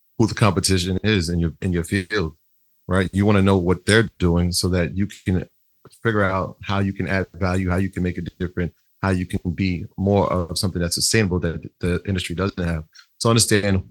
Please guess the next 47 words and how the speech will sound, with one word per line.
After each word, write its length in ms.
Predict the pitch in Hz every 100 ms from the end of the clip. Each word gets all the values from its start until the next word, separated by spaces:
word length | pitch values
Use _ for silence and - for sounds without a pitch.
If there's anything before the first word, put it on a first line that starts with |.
| -
who 360 | - 120 120
and 160 | 101 87
what 360 | 90 90 107 -
is 160 | 101
going 240 | 82 95 92
on 120 | 98
in 100 | 90
the 60 | 85
industry 600 | 85 87 - 90 87 -
is, 240 | 87 76 -
is 160 | 87
key. 360 | - - 87 90 - - -
Finding 220 | 139 156
the 60 | 147
right 160 | 143 -
niche 260 | 123 139 -
is 100 | -
key, 260 | - 78 78 - _ -
right? 200 | 92 104
Like, 220 | 95 92 - _ _ _ -
you 80 | 104
know, 380 | 87 90 - _ _ _ -
if 160 | 110
you 240 | 87 107 123 -
look 240 | 135 -
at 180 | 113 -
the, 120 | 104
the 160 | - 90
landscape 600 | 110 123 - - 95 92
and 80 | 95
you're 80 | 95
saying, 240 | 104 101
"All 100 | 107
right, 160 | 92 90 -
well, 300 | 95 98 98
everybody's 460 | 120 123 110 107
doing 160 | 95 92 -
the 60 |
same 240 | - 98 92
thing. 240 | 101 92
Well, 240 | 87 - -
what 320 | - 113 131 -
can 140 | 139
I 120 | 123
do 160 | 110 107
that's 260 | 98 - - -
ex-, 300 | - -